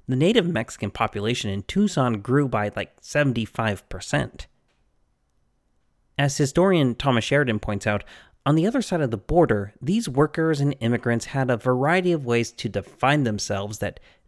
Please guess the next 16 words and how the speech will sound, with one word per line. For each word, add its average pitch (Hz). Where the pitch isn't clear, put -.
disappeared 107
once 107
in 95
America. 95
While 147
they 139
may 135
have 127
identified 117
as 104
being 107
from 98
Jalisco, 110
Michoacan, 113
Chihuahua, 117
Coahuila, 120